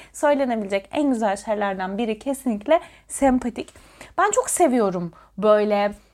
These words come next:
kendi hikayesinden de yola çıkarak anlatılan, kendi derdini anlatan hikayeleri. Deniz Tez Uysal'ın da Öykü Karayel'le birlikte Bonkis diye bir kafesi vardı Kadıköy'de.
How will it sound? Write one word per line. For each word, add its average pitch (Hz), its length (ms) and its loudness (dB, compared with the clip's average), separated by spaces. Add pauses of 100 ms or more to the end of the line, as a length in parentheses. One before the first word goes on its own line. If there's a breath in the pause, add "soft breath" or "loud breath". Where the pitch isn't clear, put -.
(120)
kendi 277 360 2
hikayesinden 262 1040 0
de 262 40 2
yola 202 300 0
çıkarak 185 520 0
anlatılan, 175 760 -2
kendi 220 420 0
derdini 208 480 2
anlatan 175 520 -6
hikayeleri. 165 720 -6
Deniz 277 300 0
Tez 302 260 -2
Uysal'ın 302 500 -2
da - 160 2
Öykü 233 340 0
Karayel'le 247 680 0
birlikte 226 420 -2
Bonkis 247 520 -2
diye 277 180 -2
bir 277 120 0
kafesi 262 480 -2
vardı 220 400 4
Kadıköy'de. 180 600 -4